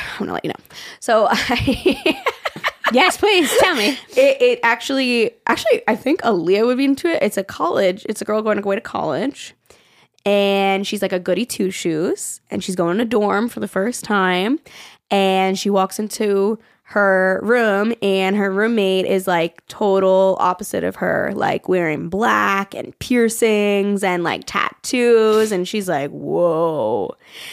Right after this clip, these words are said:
Speaker 1: And she's like, "I don't drink. I have a boyfriend at home." Like, her mom is, like, making sure she's like, "You have to focus on your academics." And then she meets this guy named Hardin.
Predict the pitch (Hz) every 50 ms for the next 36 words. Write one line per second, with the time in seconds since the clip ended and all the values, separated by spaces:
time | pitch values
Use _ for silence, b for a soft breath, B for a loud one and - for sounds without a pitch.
0 | B B B B B - - 208 202 202 196 196 190 190 190 190 190 190 190 185
1 | 190 190 - - - - - 214 185 180 165 165 147 - - - - - - 269
2 | 285 285 277 277 277 269 - 180 190 196 165 160 - - 247 269 285 277 - 277
3 | 269 269 269 277 277 247 - 269 254 254 254 247 247 247 247 254 254 240 180 170
4 | - - - 170 165 170 202 233 240 240 240 240 240 240 226 220 - 185 185 196
5 | 190 190 190 - - 185 202 - 196 190 196 190 - 208 202 - 160 - - 170
6 | - - - - - - - 190 - - - - 160 151 165 - - 180 - -
7 | 202 - - 277 285 302 302 294 285 285 311 294 - - - - - B B B
8 | B B B B B B B B - 190 180 180 185 185 196 190 - - 226 -
9 | - - - - - - - - - - 90 82 - - - - _ _ _ _
10 | _ _ _ _ _ _ _ _ - 208 180 - - - - - 180 170 147 -
11 | - - - -